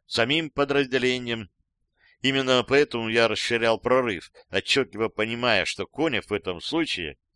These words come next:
сможет ввести в него больше разрозненных частей.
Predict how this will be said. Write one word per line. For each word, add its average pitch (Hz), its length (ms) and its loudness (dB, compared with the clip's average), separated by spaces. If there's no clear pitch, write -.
сможет 143 520 2
ввести 113 640 -2
в 92 80 -6
него 113 420 0
больше 156 420 6
разрозненных 117 720 -2
частей. - 580 -8